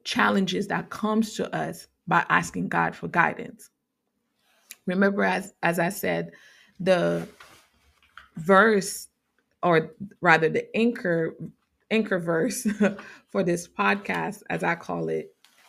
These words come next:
is found in Psalm thirty-two eight, which reads, "I will instruct you and teach you in the way you should go. I will counsel you with my loving eye on you."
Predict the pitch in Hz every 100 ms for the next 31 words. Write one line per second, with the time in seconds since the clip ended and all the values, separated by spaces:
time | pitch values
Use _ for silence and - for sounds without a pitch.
0 | _ 180 170 170 165 - _ _ _ _
1 | - _ - 170 165 165 170 165 165 -
2 | 170 170 165 165 - 175 175 175 - 165
3 | - 175 - _ _ _ _ _ _ _
4 | _ - 202 208 190 180 175 - 175 180
5 | 185 180 175 170 _ _ 185 175 208 208
6 | - 240 240 254 - _ _ _ _ _
7 | 180 175 - 202 - 190 180 - 165 170
8 | 170 165 165 175 156 170 160 170 - _
9 | _ _ _ - 165 180 175 - 240 247
10 | 196 175 170 165 165 _ 175 175 175 175
11 | 170 175 170 170 - 160 165 - 170 160
12 | 156 - -